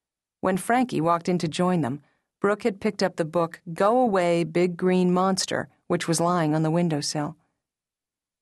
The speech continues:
"We have this book at my school. Doctor Weissman,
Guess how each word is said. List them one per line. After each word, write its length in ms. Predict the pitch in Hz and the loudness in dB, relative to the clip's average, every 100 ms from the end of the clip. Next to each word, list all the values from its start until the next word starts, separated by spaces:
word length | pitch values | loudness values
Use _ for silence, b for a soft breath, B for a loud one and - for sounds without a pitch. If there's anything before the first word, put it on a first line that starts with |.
| _ _ _ _ _ - | _ _ _ _ _ 0
"We 200 | 247 320 | 2 4
have 200 | 330 285 | 2 2
this 200 | 254 - | -2 0
book 220 | 233 233 | -2 -2
at 120 | - | -2
my 140 | 190 180 | -2 -2
school. 540 | - - 233 196 - b b b b _ _ | -2 0 0 0 -2 b b b b _ _
Doctor 340 | - 208 208 220 | -2 0 0 2
Weissman, 520 | 208 214 - 247 254 | 2 0 0 2 2